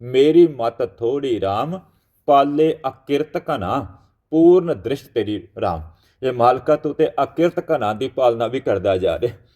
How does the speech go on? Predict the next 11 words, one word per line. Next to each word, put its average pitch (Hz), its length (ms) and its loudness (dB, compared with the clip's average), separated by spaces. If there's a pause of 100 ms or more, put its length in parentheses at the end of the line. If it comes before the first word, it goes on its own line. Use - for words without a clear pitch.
(420)
ਕੋਈ 156 160 6
ਤੈਨੂੰ 156 260 0
ਯਾਦ 127 380 0
ਕਰੇ, 127 340 -2
ਤੇਰਾ 123 280 0
ਸ਼ੁਕਰ 120 400 -4
ਕਰੇ 143 360 2
ਨਾ 113 240 -4
ਕਰੇ, 127 300 -2
ਪਰ 131 220 -4
ਤੂੰ 147 340 -6